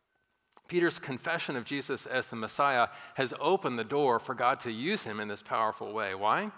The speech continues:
Because who we become depends on what we believe. What we believe about Jesus determines who we become in God's kingdom. And friends, it's not just true for Peter. It's true for us. It's true about you and me. Who we become depends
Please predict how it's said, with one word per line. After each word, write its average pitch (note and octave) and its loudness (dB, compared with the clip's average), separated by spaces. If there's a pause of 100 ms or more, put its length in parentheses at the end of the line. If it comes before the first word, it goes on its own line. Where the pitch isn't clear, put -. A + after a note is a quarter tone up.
(720)
Because C#3 0
who F3+ 4
we C#3+ 2
become B2+ 0 (520)
depends D3+ -6
on B2 2
what A#2 2
we G#2 -8
believe. G2 -10 (720)
What C#3 4
we D#3+ 0
believe D3+ 4
about C3 4
Jesus C3 -2
determines A#2+ -2 (340)
who C#3+ -4
we C3+ -2
become A#2 -4
in A2 -6
God's G#2 -2
kingdom. A#2 -4
And G2+ -8
friends, A#2+ -4
it's - -14
not B2+ -2
just A#2+ -10
true A#2 -6
for - -16
Peter. C#3 -8 (880)
It's - -14
true D3+ -6
for A2 -10
us. - -6 (880)
It's B2 -14
true E3+ 4
about C3 4
you D#3 0
and C#3 -2
me. C#3+ -8
Who G3+ 2
we F#3+ 0
become D#3+ -2
depends E3 -6